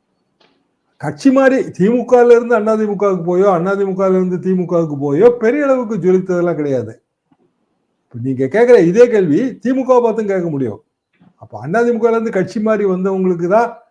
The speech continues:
மந்திரி பதவின்னா, இங்க தி மு கலே காலங்காலமா இருக்கவங்களுக்கு ஏன் கிடைக்கலங்கிற மனக்குறை இருக்கு. எத்தனை பேர் அண்ணா தி மு க,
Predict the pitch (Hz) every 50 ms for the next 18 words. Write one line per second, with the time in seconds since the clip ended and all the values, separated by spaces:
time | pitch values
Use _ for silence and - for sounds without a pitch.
0 | _ _ _ - 170 185 202 208 208 196 175 180 175 180 170 170 175 202 240 240
1 | 208 196 180 165 180 233 247 247 233 226 196 220 233 220 - 190 196 208 208 196
2 | 196 196 202 202 208 196 185 170 185 185 185 196 190 170 170 185 202 196 180 180
3 | 185 185 175 190 190 185 185 190 190 185 190 214 247 247 254 240 226 214 220 254
4 | 269 - 185 131 110 - _ _ _ _ _ _ _ _ _ _ _ _ _ _
5 | _ _ _ _ _ _ _ _ _ _ _ _ _ _ _ - 131 139 143 -
6 | 277 277 285 277 277 262 262 240 226 226 233 226 226 220 208 185 208